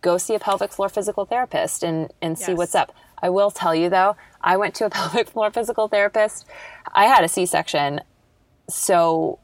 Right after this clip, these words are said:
Speaker 1: nobody even mentioned this to me because, you know, there's less of a likelihood probably that I would have pelvic floor issues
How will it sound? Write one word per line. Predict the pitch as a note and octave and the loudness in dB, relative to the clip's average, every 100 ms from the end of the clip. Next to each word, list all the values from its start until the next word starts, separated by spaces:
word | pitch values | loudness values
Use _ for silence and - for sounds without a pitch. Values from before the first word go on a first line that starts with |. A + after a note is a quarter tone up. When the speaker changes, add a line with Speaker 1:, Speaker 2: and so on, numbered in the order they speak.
| _ _ _ _ | _ _ _ _
Speaker 1:
nobody | F#3 G#3 G3 | -2 0 0
even | F3+ E3 | 0 0
mentioned | E3 D#3+ D#3 | -2 -2 -4
this | C#3 D#3 | -4 -6
to | - | -4
me | D#3+ C#3+ | -4 -2
because, | D#3+ - D3+ D3 - - | -4 -2 -4 -4 -10 -6
you | B3 | 0
know, | E3 | 0
there's | E3 F3 - | 0 -2 -4
less | E3+ F3+ F3 - | 0 2 2 0
of | |
a | E3 | -2
likelihood | E3 D#3+ F3 F3 F3 | 0 0 -2 -2 -4
probably | - D#3 E3 F3 | -4 -4 -2 -2
that | E3+ E3 | 0 0
I | |
would | D3+ | 0
have | E3+ E3+ | -2 -4
pelvic | E3 D#3+ - | -2 -4 -4
floor | - D#3+ | -4 -4
issues | C3+ - E3+ E3 | -4 -4 -4 -4